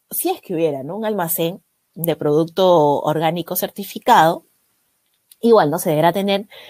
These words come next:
guías de ingresos de almacén, los registros de, de ingreso de producto, las guías de salida, un Cardex, ¿no? O esos registros de, de ingreso y salida de producto,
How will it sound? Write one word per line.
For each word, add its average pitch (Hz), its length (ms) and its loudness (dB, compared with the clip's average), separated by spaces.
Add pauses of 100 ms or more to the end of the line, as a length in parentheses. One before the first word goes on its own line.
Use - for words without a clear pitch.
(160)
guías 196 260 2
de 185 60 0
ingresos 165 320 -2
de 160 60 -6
almacén, 220 640 0 (380)
los 185 200 -2
registros 165 380 -6
de, 143 520 -4
de 156 80 -6
ingreso 156 540 0
de 160 80 0
producto, 180 640 4
las 147 160 2
guías 160 180 2
de 151 80 -4
salida, 208 540 0 (800)
un 208 280 0
Cardex, 208 720 0
¿no? 160 220 -8
O 156 380 -4
esos 185 200 -12
registros 180 380 -6
de, 165 320 -6
de 165 120 -6
ingreso 156 340 -2
y - 20 -4
salida 156 300 2
de 170 80 0
producto, 190 580 2